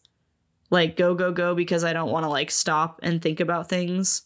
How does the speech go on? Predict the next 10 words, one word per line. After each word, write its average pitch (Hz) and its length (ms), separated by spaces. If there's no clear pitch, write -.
or, 180 120
like, 156 220
stop 160 340
and 156 140
feel 165 240
things. 170 420
But, - 180
like, 156 240
also, 214 600
I, 185 460